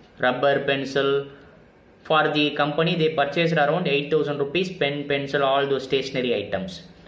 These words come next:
Now you tell me, now you tell me whether we should disclose this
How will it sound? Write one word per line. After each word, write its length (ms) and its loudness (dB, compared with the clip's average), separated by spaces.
Now 160 2
you 240 0
tell 260 2
me, 480 -2
now 140 2
you 260 2
tell 200 2
me 500 -2
whether 320 2
we 100 0
should 320 -2
disclose 600 0
this 380 -4